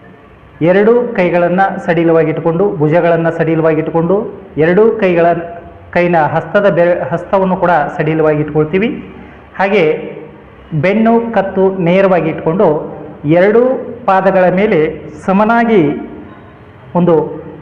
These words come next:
ಭಾರ ಬೀಳುವಂತೆ ನಾವು ಇಲ್ಲಿ ಬ್ಯಾಲೆನ್ಸನ್ನು ಕಾಯ್ಕೊಳ್ತೀವಿ.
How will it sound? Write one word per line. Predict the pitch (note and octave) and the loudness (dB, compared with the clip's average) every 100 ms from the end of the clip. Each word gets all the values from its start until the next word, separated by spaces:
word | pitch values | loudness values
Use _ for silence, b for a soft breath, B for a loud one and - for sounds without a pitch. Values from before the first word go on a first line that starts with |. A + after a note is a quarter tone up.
| - | -4
ಭಾರ | E3+ G3 G#3+ | 0 2 2
ಬೀಳುವಂತೆ | E3+ F3 E3 D#3+ G3 D3+ D3+ - - - E3 | 2 2 2 0 0 0 -2 -8 -16 -12 -2
ನಾವು | E3 E3+ E3+ | 0 0 0
ಇಲ್ಲಿ | E3+ E3 C#3+ | 0 2 2
ಬ್ಯಾಲೆನ್ಸನ್ನು | E3+ F#3 F#3+ F#3+ D#3+ D#3 | 2 2 0 0 -2 0
ಕಾಯ್ಕೊಳ್ತೀವಿ. | D#3 D#3 D#3 D3 D#3+ A3 - - | -2 -2 -2 -2 -2 -2 -4 -12